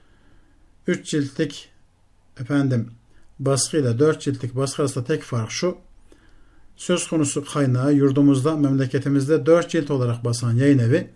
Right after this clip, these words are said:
üçüncü cildi ikiye bölmüş ve yarısına üç, yarısına da dördüncü cilt adını vermiş. Sadece bu kadarlık bir fark var. Sayfa iki yüz yirmi bir ve bakıyorum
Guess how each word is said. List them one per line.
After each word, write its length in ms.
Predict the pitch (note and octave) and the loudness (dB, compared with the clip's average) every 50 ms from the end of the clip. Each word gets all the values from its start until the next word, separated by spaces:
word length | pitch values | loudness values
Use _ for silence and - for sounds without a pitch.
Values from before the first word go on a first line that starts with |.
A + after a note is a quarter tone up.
| _ _ - - - - - - - - - | _ _ -20 -20 -20 -20 -20 -20 -16 -12 -10
üçüncü 520 | - - - F3+ E3+ D#3+ D3+ F3 F3 D3 | -8 -4 -4 -2 -2 -2 0 -2 -2 -2
cildi 380 | B2+ C3 C3+ C3 A#2+ A#2+ B2+ E3+ | -2 -2 0 0 2 0 0 0
ikiye 460 | D3 C3+ - - - E3 E3 D3 B2+ | 0 -2 -2 -2 0 2 2 2 2
bölmüş 640 | A#2+ G#2+ G#2 A2 D3 F#3+ F#3 - - - - - _ _ _ _ _ _ _ _ - | 0 0 0 0 0 0 0 0 -2 -6 -10 -14 _ _ _ _ _ _ _ _ -4
ve 80 | C#3+ C3+ | -2 0
yarısına 640 | C3 D3+ E3 E3+ E3 D#3 - C3+ B2+ B2 B2 A#2+ B2 | 2 4 4 4 2 2 0 0 -2 -2 -2 -4 -4
üç, 400 | - F#3 F#3 - - - - - _ _ _ _ _ _ _ _ _ _ _ _ _ _ - | -4 -4 -2 -2 -6 -6 -6 -10 _ _ _ _ _ _ _ _ _ _ _ _ _ _ -4
yarısına 360 | D3+ C#3+ C3 A#2+ - A#2+ B2+ | -2 -2 -2 -2 -2 -2 -2
da 140 | D3 D3 C3 | -2 -2 0
dördüncü 500 | C#3 C#3 C#3 C#3+ C3 C#3 C3+ C3 B2 B2 | 2 2 2 2 2 2 2 0 0 0
cilt 240 | A#2 A2+ G#2 G#2 - | -2 -2 -4 -6 -8
adını 340 | - A#2+ A2 A2+ A2+ A2 G#2+ | -8 -6 -4 -2 -2 -2 -2
vermiş. 480 | A2 A#2 B2+ E3 D#3+ - - - - - - - _ _ - _ _ _ _ | -4 -4 -4 -4 -4 -6 -8 -10 -14 -20 -20 -20 _ _ -20 _ _ _ _
Sadece 400 | - - - B2+ A#2+ A#2 C#3 C#3+ | -10 -6 -4 -2 0 0 0 0
bu 100 | C#3 B2+ | -2 -2
kadarlık 380 | - C3+ A#2 A#2 B2 C#3+ C#3 - | -4 -2 -2 0 0 0 0 0
bir 100 | C3+ B2 | -2 -2
fark 320 | A#2 - C3 A#2+ A2+ - | -2 -2 -2 -2 -2 -4
var. 240 | B2 A2 G#2+ - - - - - _ _ - - - - - _ _ - - - - - - - - | -6 -8 -8 -8 -12 -20 -20 -20 _ _ -20 -20 -20 -20 -20 _ _ -20 -20 -20 -20 -20 -20 -18 -8
Sayfa 400 | - - E3+ E3+ E3 - F#3+ F3 | -4 0 0 0 0 2 0 0
iki 240 | F3 D#3 - - | 0 -2 -4 -4
yüz 220 | F3+ F3+ E3 D3 D3+ | -2 -2 -2 -4 -4
yirmi 340 | E3 D#3 D#3 D#3 D#3+ D#3 D#3 | -2 0 0 2 2 2 0
bir 320 | F3+ F#3 - - - - - - - - - - - - - - - | 0 -2 -4 -8 -10 -14 -18 -20 -20 -20 -20 -20 -20 -20 -20 -16 -12
ve 240 | F3 C#3 C#3+ C#3 C3+ | -6 -4 -2 0 0
bakıyorum 560 | C#3+ C3+ - - D#3 D3 C3+ C#3 D3+ - - | 0 -2 0 0 2 2 4 2 2 -2 -6